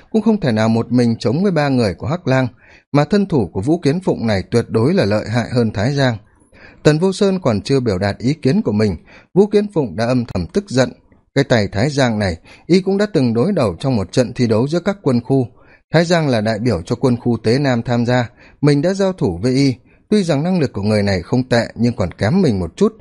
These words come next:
Không nghĩ tới mới hơn một năm không thấy, người này lại kiêu ngạo như vậy. "Đội trưởng Thái, một năm không gặp, khẩu khí thật lớn à?" Vũ Kiến Phụng nhìn Thái Giang trong lòng thực sự không thoải mái,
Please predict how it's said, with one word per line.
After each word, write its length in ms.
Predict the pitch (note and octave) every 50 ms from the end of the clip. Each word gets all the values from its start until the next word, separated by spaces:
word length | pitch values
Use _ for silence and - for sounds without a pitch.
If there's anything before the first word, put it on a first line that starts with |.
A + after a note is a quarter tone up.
| - _ - - - _ _ -
Không 180 | F#3+ F#3 F#3
nghĩ 100 | F#3+ G#3 G#3 -
tới 220 | - A#2+ B2 D3
mới 140 | E3 E3+ D#3+
hơn 180 | D#3+ D#3+ D3 B2
một 180 | G2+ F2 -
năm 180 | G2 A#2+ A#2 A2+
không 240 | - - A#2+ A#2 A2+
thấy, 320 | - G#2+ A2 D#3+ A3 A#3+ G#3
người 180 | D#3 A#2+ A2 G#2
này 220 | G2+ F#2+ F2+ F2
lại 160 | F#2 F#2 - - -
kiêu 160 | D3 C#3+ B2+
ngạo 200 | A#2+ A#2+ A#2+ - -
như 140 | G#2+ A#2+ G#2+
vậy. 180 | A2+ A2+ - - _ _ _ _ _ _ _ _ - - - - - - -
"Đội 160 | C3 C#3 B2+
trưởng 240 | A#2 - A2 F2 D#2+
Thái, 240 | - G2 G2 D3 G#3 B3+ B3+ - -
một 240 | - C3+ D3+ - -
năm 140 | D#3+ F#3 F#3
không 220 | - - G3 F#3
gặp, 180 | D#3 C3+ G2+ - - _
khẩu 200 | - A#2+ G#2 E2
khí 300 | - - - A#2 D3 G3+
thật 140 | G#3 - - - -
lớn 200 | G2+ A#2 E3 G3+
à?" 180 | F#3+ D3 A#2+ - _ _ _ _ _ _ _ _ _ _ _
Vũ 120 | E3 F#3 G3+
Kiến 200 | G#3 G#3 G#3+ G#3+
Phụng 280 | - F#3 C#3 G#2+ A#2+
nhìn 180 | C3 C3 B2+ B2
Thái 180 | - A#2+ C#3 F3+
Giang 280 | E3+ F3 E3+ F3 E3
trong 180 | D#3+ - E3+ E3
lòng 240 | D3+ B2 G2 F2+ -
thực 180 | - G#2+ -
sự 220 | - - C#3+ - -
không 220 | - C#3+ C3 B2
thoải 200 | - C3 G#2 D#2
mái, 320 | D#2 F#2 F#2 G2+ D3+ G#3+